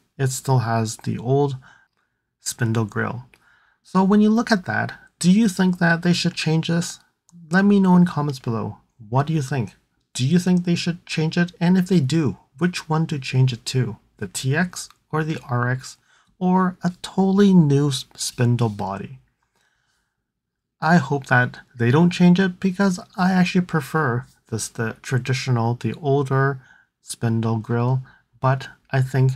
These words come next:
sooner or later that will happen. It's just when will they do that, and will they do that to this generation?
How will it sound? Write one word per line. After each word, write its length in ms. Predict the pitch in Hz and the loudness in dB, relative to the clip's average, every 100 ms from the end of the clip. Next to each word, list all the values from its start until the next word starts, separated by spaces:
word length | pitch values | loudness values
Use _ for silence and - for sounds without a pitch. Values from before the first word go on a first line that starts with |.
| - | -4
sooner 380 | - 190 190 185 | -4 0 2 2
or 60 | |
later 520 | 147 135 135 139 131 - | 2 0 0 0 -4 -10
that 300 | 110 110 - - | -6 -4 -4 -4
will 180 | 117 110 | -4 -4
happen. 560 | - 104 - 117 127 _ _ _ - | -8 -12 -10 -14 -14 _ _ _ -6
It's 160 | 127 | -6
just 400 | - 120 107 - _ | -4 -8 -8 -10 _
when 260 | 110 123 156 | -4 -2 0
will 100 | 151 | -2
they 140 | 147 139 | -2 -2
do 200 | 135 131 | 0 2
that, 300 | 127 131 - _ _ _ | 2 0 -6 _ _ _
and 400 | - 107 110 110 - _ - | -12 -8 -8 -8 -12 _ -12
will 300 | 104 117 123 | -4 2 4
they 120 | 127 | 4
do 180 | 113 113 | 2 -2
that 320 | 110 107 - | -2 -6 -10
to 140 | - | -12
this 260 | 110 107 - | -10 -10 -12
generation? 680 | - 107 107 - - 131 | -12 -12 -10 -10 -12 -14